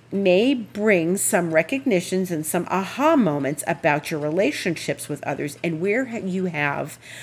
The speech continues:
not listened to your soul need in self and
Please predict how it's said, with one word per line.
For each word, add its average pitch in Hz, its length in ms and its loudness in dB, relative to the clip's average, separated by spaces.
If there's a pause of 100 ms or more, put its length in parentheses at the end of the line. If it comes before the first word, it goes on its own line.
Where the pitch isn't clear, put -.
(160)
not 185 320 2
listened 233 420 -2
to - 160 -6
your 165 160 -2
soul 190 720 4 (440)
need 196 600 0
in 165 200 2
self 175 640 2 (120)
and 170 180 0